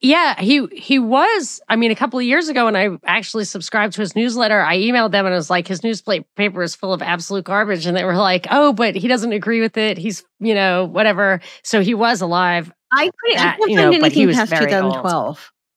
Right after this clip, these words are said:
Speaker 2: That seems to be the last of
Speaker 1: Eh, I'm sure this was after
Speaker 2: Right.
Speaker 1: two thousand twelve, but maybe not
Speaker 2: Okay.
Speaker 1: very long after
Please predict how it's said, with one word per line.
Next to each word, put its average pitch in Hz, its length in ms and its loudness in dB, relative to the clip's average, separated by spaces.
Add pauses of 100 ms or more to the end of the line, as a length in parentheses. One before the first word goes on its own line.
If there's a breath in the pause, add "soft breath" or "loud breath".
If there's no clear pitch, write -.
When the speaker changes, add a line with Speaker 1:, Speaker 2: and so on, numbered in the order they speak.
(240)
Speaker 2:
That 208 100 0
seems 220 320 2
to - 100 -16
be 220 200 2
the 190 120 -2
last 180 560 0
of 180 260 2 (840 loud breath)
Speaker 1:
Eh, 277 120 -10 (100)
I'm 240 220 2
sure 330 340 0
this 302 240 0
was 226 160 2
after 185 320 0
Speaker 2:
Right. 196 80 -2
Speaker 1:
two 214 140 -4
thousand 170 280 -2
twelve, 170 280 0
but 165 160 0
maybe 190 280 4
not 160 220 4
Speaker 2:
Okay. 185 100 4
Speaker 1:
very 147 220 4
long 139 320 -2
after 123 300 -10